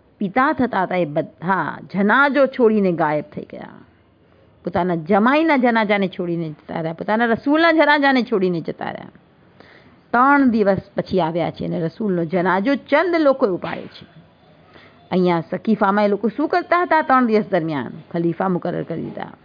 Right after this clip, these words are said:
અને ઉપરથી અલી અલૈહિસ્સલામને મજબૂર કરી રહ્યા છે કે તમે બયત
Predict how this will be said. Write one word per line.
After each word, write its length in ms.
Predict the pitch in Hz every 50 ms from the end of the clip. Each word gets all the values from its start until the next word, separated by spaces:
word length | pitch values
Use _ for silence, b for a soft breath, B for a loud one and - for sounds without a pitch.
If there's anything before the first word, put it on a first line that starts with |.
| - _ _ _ _ _ _ - B B B B B B B B - - -
અને 120 | 196 240
ઉપરથી 760 | 220 - 233 196 - - - 311 330 339 320 - - 311 339 339
અલી 340 | - - 220 226 240 247 233
અલૈહિસ્સલામને 800 | 220 214 208 202 196 202 - 190 180 190 208 254 277 269 262 247
મજબૂર 560 | 214 208 208 185 185 208 226 294 339 370 381
કરી 280 | 381 349 339 339 339 320
રહ્યા 280 | 285 254 247 220 202
છે 280 | 196 - 214 175 165 160
કે 120 | - 185
તમે 200 | 185 196 214 226
બયત 440 | 196 165 156 185 180 214 262 285 277